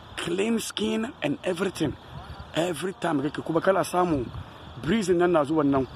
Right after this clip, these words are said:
real fresh abin ga kake samu. Kamin ka kai gida ka yi wanka, ka ci abinci, ka gan kala feel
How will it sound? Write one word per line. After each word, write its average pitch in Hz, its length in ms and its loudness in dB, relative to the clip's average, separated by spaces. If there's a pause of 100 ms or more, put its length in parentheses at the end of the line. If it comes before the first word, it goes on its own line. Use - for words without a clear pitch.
(220)
real 214 440 4
fresh - 680 -4
abin 143 220 2
ga 156 80 2
kake 156 240 -4
samu. 143 380 -2 (440)
Kamin 143 280 2
ka 151 60 0
kai 190 180 0
gida 180 220 4
ka - 100 -4
yi 151 80 0
wanka, 156 280 4
ka 131 80 -6
ci - 140 -6
abinci, 135 340 -2
ka 175 140 4
gan 139 140 0
kala 156 240 4
feel 139 260 2